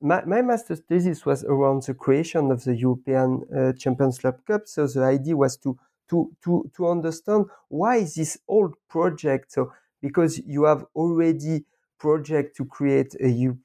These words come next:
European competition for, for, for the club since the interwar period, but why this, this project has been finally realized in the middle of the fifties,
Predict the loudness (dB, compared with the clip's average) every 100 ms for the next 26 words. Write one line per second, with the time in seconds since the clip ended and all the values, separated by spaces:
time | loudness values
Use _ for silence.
0 | -6 0 0 0 0 0 -2 0 0 -2
1 | -4 -2 0 0 0 -2 -4 -4 -8 _
2 | _ _ -2 -2 -2 -2 0 -4 0 0
3 | 0 -4 -2 0 0 0 0 0 0 -2
4 | -4 -2 2 2 0 _ _ _ -4 -2
5 | 0 0 0 -2 -2 -2 -4 -14 -14 -6
6 | -6 -6 -6 -4 -2 -2 -4 -6 _ -20
7 | 0 0 0 -2 0 2 0 -2 0 2
8 | 2 0 0 -2 _ _ -2 2 2 2
9 | 2 2 -2 -4 -4 -4 -2 -4 -4 _
10 | -6 0 0 4 4 4 -2 -2 -2 0
11 | -2 0 -4 -4 -2 0 0 -4